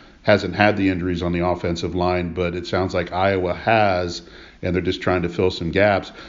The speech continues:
But when we think of Iowa football, we do think of the offensive line, and we do think of the running game. I-, is this, is this just an injury thing that's happened to them, or, or have,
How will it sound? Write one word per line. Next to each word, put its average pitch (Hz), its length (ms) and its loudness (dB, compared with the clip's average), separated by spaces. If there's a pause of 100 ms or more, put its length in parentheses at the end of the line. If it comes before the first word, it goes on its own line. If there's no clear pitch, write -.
(180)
But 110 260 0
when 120 200 4
we 123 120 4
think 135 260 2
of 107 120 4
Iowa 92 360 4
football, 92 440 0
we 92 100 -2
do 120 160 2
think 90 240 0
of 87 80 -2
the 90 120 0
offensive 85 520 -2
line, 87 200 0
and 85 100 -4
we 92 80 -2
do 117 160 2
think 104 220 -2
of 87 80 -2
the 85 80 -2
running 85 360 -2
game. 87 380 -4 (340)
I-, - 40 -2
is 110 340 0
this, 117 280 2
is 98 200 0
this 117 140 0
just 107 200 2
an 98 160 -2
injury 113 380 4
thing 110 260 0
that's 101 160 2
happened 110 380 0
to 113 60 -4
them, 120 260 2
or, 101 200 0
or 98 240 -4
have, 107 260 0